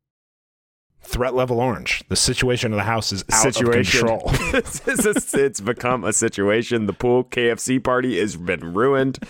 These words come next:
Speaker 2: Um, it's taking up space in everyone's mind.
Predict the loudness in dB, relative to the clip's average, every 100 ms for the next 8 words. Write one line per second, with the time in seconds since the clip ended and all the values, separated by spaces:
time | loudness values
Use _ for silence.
0 | -10 -10 -8 -10 -10 -8 -2 0 0 -2
1 | -2 -4 -2 -2 -2 -2 -2 -4 -2 0
2 | 0 -2 -2 -2 -2 -4 -6 -10 -10 -10
3 | -10 -14